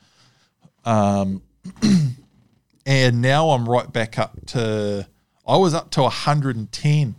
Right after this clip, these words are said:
actually, like, a hundred and twelve, hundred and fourteen kilos. So that's a big difference, man.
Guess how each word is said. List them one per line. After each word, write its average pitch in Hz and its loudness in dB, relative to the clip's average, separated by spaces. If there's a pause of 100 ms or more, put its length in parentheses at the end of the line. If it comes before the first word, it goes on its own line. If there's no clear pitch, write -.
(160)
actually, 156 -2
like, 139 0
a 123 -6
hundred 147 0
and 123 -4
twelve, 143 0
hundred 123 -4
and 110 -10
fourteen 127 -4
kilos. 113 -6 (440)
So - -20
that's 139 -4
a 139 -2
big 131 -4
difference, 117 -8
man. 104 -8